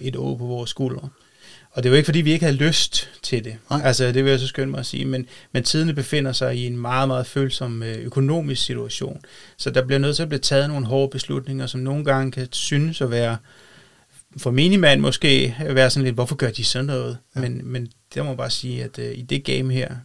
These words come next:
Speaker 1: altså, hvis du ikke har råd til at være her, så, så dør du.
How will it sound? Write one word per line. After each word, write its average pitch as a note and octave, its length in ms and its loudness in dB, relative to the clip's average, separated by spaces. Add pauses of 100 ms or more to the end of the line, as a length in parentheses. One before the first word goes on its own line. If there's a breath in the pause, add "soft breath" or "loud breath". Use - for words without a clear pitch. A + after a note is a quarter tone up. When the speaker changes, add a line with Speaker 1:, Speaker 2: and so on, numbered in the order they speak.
(120)
Speaker 1:
altså, A#2+ 180 -8
hvis A#2+ 120 -10
du - 80 -6
ikke D3 140 -4
har C3 40 -2
råd B2+ 120 0
til C3 120 -6
at B2+ 60 -4
være B2 240 -4
her, B2+ 100 -8
så, - 160 -16 (200)
så - 200 -8
dør B2 180 -8 (140)
du. - 40 -16